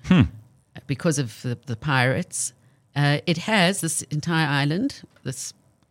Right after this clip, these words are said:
Speaker 2: maze of corrugated metal houses.
Speaker 1: Yeah.
Speaker 2: Four bars.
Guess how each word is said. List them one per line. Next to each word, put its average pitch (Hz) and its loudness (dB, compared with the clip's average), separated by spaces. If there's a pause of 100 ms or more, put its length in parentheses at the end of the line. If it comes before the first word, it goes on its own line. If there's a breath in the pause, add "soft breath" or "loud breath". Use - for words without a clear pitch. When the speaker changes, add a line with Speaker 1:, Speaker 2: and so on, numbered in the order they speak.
(160)
Speaker 2:
maze 151 6
of 139 -6
corrugated 135 -2
metal 127 -2
houses. 123 0 (180 soft breath)
Speaker 1:
Yeah. 80 2
Speaker 2:
Four 226 2
bars. 156 2